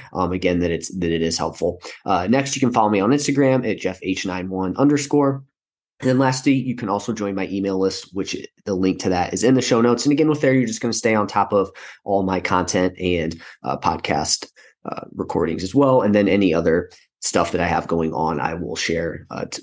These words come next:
with my email list. So that's it. With that out of the way, let's dive into the topic for today. So what I wanna go over today is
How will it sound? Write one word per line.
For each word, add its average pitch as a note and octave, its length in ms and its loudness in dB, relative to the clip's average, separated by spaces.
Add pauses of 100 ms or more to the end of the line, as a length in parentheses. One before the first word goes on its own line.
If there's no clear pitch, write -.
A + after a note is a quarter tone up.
with - 140 -10
my C2+ 120 -6
email C#2 280 -8
list. - 360 -8 (140)
So F3 440 0
that's B2+ 200 0
it. C3 160 4
With A#2+ 120 -2
that B2 120 2
out A#2 140 4
of A2 80 -2
the A#2+ 60 2
way, E3 440 2
let's A2 300 -2
dive G#2+ 400 -6
into A2 640 0
the G#2+ 400 -4
topic B2+ 400 -4
for F#2 120 -4
today. E2+ 280 -6
So A2+ 340 2 (240)
what C3 100 4
I C#3+ 60 4
wanna D3 160 4
go B2+ 200 4
over B2+ 120 2
today B2 300 0
is G2+ 260 -4